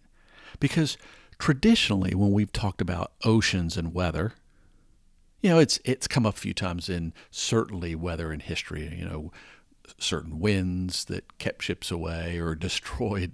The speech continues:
armadas or whatever it is, right? So we do have that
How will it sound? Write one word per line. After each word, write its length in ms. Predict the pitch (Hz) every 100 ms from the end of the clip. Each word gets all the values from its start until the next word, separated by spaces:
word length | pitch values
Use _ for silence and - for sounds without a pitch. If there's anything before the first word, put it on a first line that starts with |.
| - -
armadas 560 | 85 85 80 85 85
or 80 | 90
whatever 400 | 87 85 82 82
it 60 | 80
is, 320 | 87 113 - _ _ _ _ _ _ _ _ _ _ _ -
right? 260 | 101 123 - _ _ -
So 140 | -
we 60 | 131
do 160 | 165
have 320 | 156 147 156 113
that 240 | 95